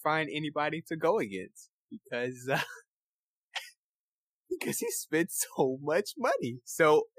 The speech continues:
guys, shouldn't we band together to spend money so we can help him out, so we can go against them,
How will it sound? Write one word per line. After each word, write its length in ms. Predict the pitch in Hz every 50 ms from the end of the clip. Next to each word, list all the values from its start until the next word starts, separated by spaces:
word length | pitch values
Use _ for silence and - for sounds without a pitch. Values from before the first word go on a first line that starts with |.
| - 107
guys, 440 | 127 143 185 208 202 190 190 - -
shouldn't 300 | - - 165 - - 175
we 180 | 175 175 135 _ -
band 280 | - 98 98 117 139
together 520 | 147 131 - - 95 101 107 120 139 160 - _ _ _ _ _ _ -
to 80 | - 98
spend 340 | - - - 117 123 120
money 300 | 104 98 95 98 120 156
so 180 | 160 - - 95
we 180 | 95 104 107 110
can 240 | - 113 101 95 - _ _ _ _ _ _ _ _ - - -
help 180 | 98 104 - -
him 120 | 156 135 98
out, 320 | 95 127 - - 339 -
so 100 | - 113 113
we 160 | 113 107 107
can 140 | - 113 98
go 180 | 101 107 113
against 340 | 104 92 107 120 143 - -
them, 200 | - 226 302 320